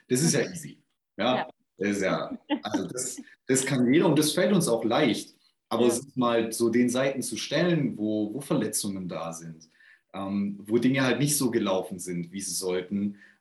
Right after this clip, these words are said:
Speaker 1: ähm, oder wo vielleicht auch einfach auf ganz natürlichem Weg was aus uns rauskommt, wo wir halt sagen, das ist jetzt eigentlich schon so ein bisschen negativ.
Speaker 2: Mhm.
Speaker 1: Ich glaub, sich den Seiten bewusst zu werden, das gehört eben auch zur Bewusstseinsentwicklung mit dazu.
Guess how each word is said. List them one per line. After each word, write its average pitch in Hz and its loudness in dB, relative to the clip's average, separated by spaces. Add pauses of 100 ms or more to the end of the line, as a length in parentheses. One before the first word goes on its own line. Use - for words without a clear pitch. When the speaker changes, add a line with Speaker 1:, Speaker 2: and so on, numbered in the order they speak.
Speaker 1:
ähm, 107 -2
oder 113 0
wo 113 2
vielleicht 113 0
auch 101 -10
einfach 143 0
auf 101 -10
ganz 165 -2
natürlichem 113 -2
Weg 95 -4
was 95 -6
aus 92 -4
uns 87 -14
rauskommt, 110 -2 (460)
wo 110 0
wir 113 2
halt 104 -2
sagen, 98 -2
das 95 -4
ist 98 -6
jetzt 90 -6
eigentlich 90 -4
schon 95 -4
so 113 -2
ein 135 0
bisschen 131 0
negativ. 98 -2 (280)
Speaker 2:
Mhm. 202 -10
Speaker 1:
Ich 113 -12
glaub, 110 -2
sich 110 -4
den 147 4
Seiten 156 2
bewusst 110 -2
zu 90 -6
werden, 92 -2 (880)
das 98 -8
gehört 110 0
eben 107 -2
auch 104 -4
zur 104 -6
Bewusstseinsentwicklung 98 -6
mit 95 -6
dazu. 127 -2